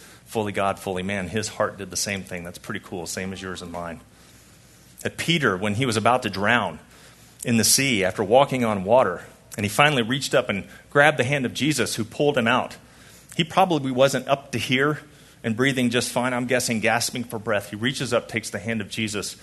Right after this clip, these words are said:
lifts him out of the water. Follower of Jesus,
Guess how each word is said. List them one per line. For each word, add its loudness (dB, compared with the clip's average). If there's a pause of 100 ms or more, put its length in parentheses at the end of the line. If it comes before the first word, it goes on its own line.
(200)
lifts 2
him 0
out 2
of -4
the -2
water. -2 (2750)
Follower 0
of -6
Jesus, -8